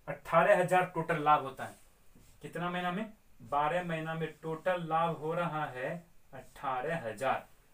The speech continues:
तो सबसे पहला काम हम यहाँ से रेशियो मालूम कर लेते हैं लाभांश का, चार ज़ीरो से यहाँ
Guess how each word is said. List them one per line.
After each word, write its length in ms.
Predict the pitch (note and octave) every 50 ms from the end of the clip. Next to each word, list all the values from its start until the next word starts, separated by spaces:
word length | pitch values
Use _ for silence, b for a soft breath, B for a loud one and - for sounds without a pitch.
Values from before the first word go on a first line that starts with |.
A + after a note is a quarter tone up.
| - - - -
तो 80 | F3 E3
सबसे 420 | - - D#3+ D3 C3+ - - E3+
पहला 340 | E3 - D3+ C#3+ C#3 D3 D3
काम 240 | C#3+ - D3 C#3 C#3
हम 100 | C3+ C#3
यहाँ 180 | C3+ C3 C3+ C3+
से 160 | - - C3+
रेशियो 320 | C3 C3 C3 - - D3+
मालूम 260 | C#3+ C#3 C#3 C#3 D3+ D3+
कर 180 | - D#3+ D3 C#3
लेते 280 | C#3 C#3 C3+ - D#3
हैं 260 | D#3 E3 E3+ E3+ - - C3
लाभांश 560 | B2 B2+ A#2+ A#2+ A#2 C3 D3 D#3 D#3 - -
का, 140 | - E3+ E3+ E3+ - - - - - _ - - - _ _ _ - - - - - - - - - - -
चार 340 | E3 D#3 D#3+ E3+ F3+ F3 E3
ज़ीरो 320 | - C#3+ D#3 D#3 E3 E3
से 180 | E3 - E3+ E3 D#3+ E3+ G3 G#3 G#3 - - - - - - - - - D3+
यहाँ 260 | C#3+ C#3 C#3+ D3